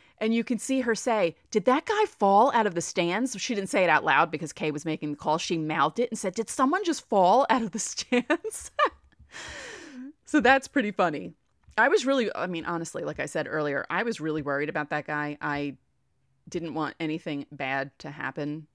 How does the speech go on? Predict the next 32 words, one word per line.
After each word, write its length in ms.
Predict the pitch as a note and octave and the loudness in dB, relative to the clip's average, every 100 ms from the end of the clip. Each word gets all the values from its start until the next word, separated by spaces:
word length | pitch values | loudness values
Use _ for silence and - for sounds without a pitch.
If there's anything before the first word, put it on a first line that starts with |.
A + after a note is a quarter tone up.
| _ | _
to 180 | - - - _ _ | -12 -12 -14 _ _
him. 340 | D#3 E3+ E3+ F3+ _ - - - - | -12 -10 -10 -14 _ -20 -20 -20 -6
So 180 | - A#3+ | 0 2
finally, 420 | - C4 B3 G#3 | 2 2 2 -2
Judge 360 | F3 A3+ A3+ | 0 0 0
said, 400 | - F3 D3 - - _ _ _ _ _ _ _ _ _ - - | -2 0 0 -2 -12 _ _ _ _ _ _ _ _ _ -20 -8
uh, 280 | F3+ E3 E3 - | -2 2 2 0
about 240 | F#3+ G3+ | 4 4
his 120 | G3 | 2
family, 340 | - E3+ C#3 C#3+ _ _ | -2 -2 -4 -8 _ _
"That's 320 | F#3+ A3 - | 0 0 0
what 160 | C#4 - | -2 0
we've 220 | C4+ G3 | -4 -2
got 260 | G3+ F#3+ - | -2 -2 -4
tonight 340 | - D#3+ C#3 | -4 -4 -4
for, 260 | - D3 D3 | -4 -6 -6
to 120 | D#3+ | -8
soak 300 | - G3+ G#3 | -2 -2 0
in 120 | A3 | -2
this 180 | G3 - | -2 -2
moment 280 | D3+ D3+ - | -2 -2 -6
with 160 | D#3 | -6
my 100 | D3+ | -6
family. 540 | D3+ C#3+ C#3 C3+ C3+ C#3+ - - | -6 -6 -6 -6 -8 -10 -18 -12
I 100 | - | -8
think 260 | F3 C#4+ D#4+ | -6 -4 -6
it 100 | - - | -8 -12
won't 400 | - F3 G3 - - | -6 0 0 -2 -8
really 380 | E3+ G3 G3 F#3+ | -4 -2 0 -2
sink 340 | - F#3 F3 | -4 -6 -4
in 160 | E3+ E3 | -2 -2
until 260 | D3+ D#3+ | -4 -6